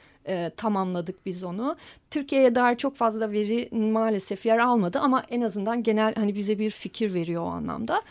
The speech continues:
E, yine Durukan Dudu da bize aslında onarıcı tarım, çünkü Atlas'ta sonuçta toprağı kirleten, e, üç ana, e, faaliyet var. İşte madencilik, endüstriyel faaliyet ve tarımsal faaliyet. Tarımsal faaliyetin kendisi değil ama tarımsal faaliyeti nasıl yürüttüğünüz tabii,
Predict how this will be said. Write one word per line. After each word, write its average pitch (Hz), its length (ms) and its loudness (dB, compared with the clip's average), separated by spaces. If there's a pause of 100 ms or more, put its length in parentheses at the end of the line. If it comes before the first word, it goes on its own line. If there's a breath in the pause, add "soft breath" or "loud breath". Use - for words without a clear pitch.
(320 loud breath)
E, 240 100 -2
yine 240 380 2
Durukan 254 500 -2
Dudu 226 260 -4
da 202 160 2
bize 208 260 -2
aslında 226 440 0
onarıcı 220 540 0
tarım, 208 220 -2
çünkü 214 240 -6
Atlas'ta 220 760 -2 (360 loud breath)
sonuçta 220 340 -2
toprağı 220 440 -2
kirleten, 208 720 -4
e, 196 240 -6
üç - 340 -8 (1000)
ana, 208 460 -2
e, 170 560 0
faaliyet 196 520 -4
var. 165 80 -2
İşte 190 200 -8
madencilik, 175 720 -6
endüstriyel 185 480 -6
faaliyet 185 360 -6
ve 196 40 -6
tarımsal 190 460 -6
faaliyet. - 460 -6 (540 loud breath)
Tarımsal 233 440 0
faaliyetin 208 500 -4
kendisi 214 440 -2
değil 285 140 0
ama 233 140 2
tarımsal 214 680 -4
faaliyeti 208 460 0
nasıl 233 220 0
yürüttüğünüz 196 640 -2
tabii, 160 340 -6